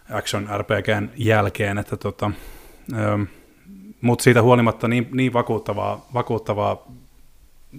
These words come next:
jälkeä ja niin kuin niin paljon positiivista tästä on lukenut, että pakkohan tää on pelata jossain vaiheessa läpi, että tota, mm,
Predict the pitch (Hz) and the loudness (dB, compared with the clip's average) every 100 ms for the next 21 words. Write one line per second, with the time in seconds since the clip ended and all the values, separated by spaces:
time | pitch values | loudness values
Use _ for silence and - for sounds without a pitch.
0 | - 131 117 110 117 101 101 101 101 107 | -6 0 2 2 -2 -4 -4 -6 -8 -6
1 | 113 107 107 95 117 104 104 101 - 110 | -6 -4 -6 -2 -2 -2 -4 -6 -6 -6
2 | - 104 104 104 101 98 - 117 - 104 | -4 -2 -2 -4 -8 -8 -6 -6 -2 -4
3 | 98 101 95 95 90 95 92 - 101 95 | -2 -6 -6 -10 -10 -10 -8 -8 -8 -8
4 | 95 95 - 107 _ - - - - - | -10 -8 -8 -8 _ -20 -20 -18 -20 -20
5 | - - - 101 98 101 98 - 107 107 | -20 -20 -4 -2 -2 -4 -6 -8 -10 -10
6 | - 98 - - - - _ _ _ - | -10 -12 -12 -20 -20 -20 _ _ _ -12
7 | 104 101 101 | -8 -6 -8